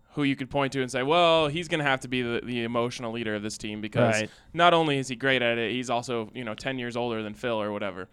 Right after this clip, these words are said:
Speaker 1: So the problem is they don't have it. The only two, you know,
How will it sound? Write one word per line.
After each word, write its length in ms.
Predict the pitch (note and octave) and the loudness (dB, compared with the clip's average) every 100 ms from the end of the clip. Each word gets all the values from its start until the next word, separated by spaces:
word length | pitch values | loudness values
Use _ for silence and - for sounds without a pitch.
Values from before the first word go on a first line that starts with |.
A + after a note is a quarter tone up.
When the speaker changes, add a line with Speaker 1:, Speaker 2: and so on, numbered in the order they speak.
| _ _ | _ _
Speaker 1:
So 100 | - | -8
the 40 | - | 2
problem 240 | F#3+ G#3 | 4 6
is 80 | D#3 | 2
they 100 | C3 | 0
don't 160 | D3 - _ | -2 -4 _
have 340 | - D3+ C#3+ | 2 4 4
it. 160 | A2+ - _ _ - | 0 -6 _ _ -2
The 80 | B2+ | 0
only 280 | D#3 F3 | 2 0
two, 500 | D#3 - F3 D#3+ D3 C3+ | -2 0 0 2 0 -2
you 80 | C3+ | -4
know, 280 | A#2 A2+ | -4 -6